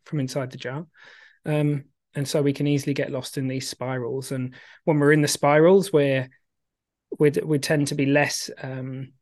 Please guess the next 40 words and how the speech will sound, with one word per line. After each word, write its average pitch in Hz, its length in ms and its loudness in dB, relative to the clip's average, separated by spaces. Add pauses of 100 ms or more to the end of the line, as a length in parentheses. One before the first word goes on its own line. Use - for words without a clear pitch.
(240)
we're 151 200 6
in 151 100 4
less 156 220 2
of 156 80 -2
an 143 100 2
insight-friendly 139 840 -2
space, 151 400 -4
and 151 100 0
it's 143 140 -8
insights 151 480 -6
that - 100 -8
are - 60 -10
gonna 131 180 -6
help 131 260 -8
us - 200 -10
to, 139 300 -6
uh, 139 160 -10 (380)
to - 120 -4
move 139 200 0
on 147 120 0
and 131 100 -2
move 127 140 -4
forward. 135 340 -6
So, 131 320 -6 (260)
so - 200 -6
yeah, 139 280 0
there's, 131 280 -6
there's 131 260 -6
hopefully 160 320 0
gonna 143 160 0
be 139 120 2
a 135 40 -4
calming 151 540 0
that 151 140 -2
comes 139 260 -4
from 143 100 -4
these 135 180 -4
conversations 139 720 -8
as 131 120 -8
well. 139 200 -8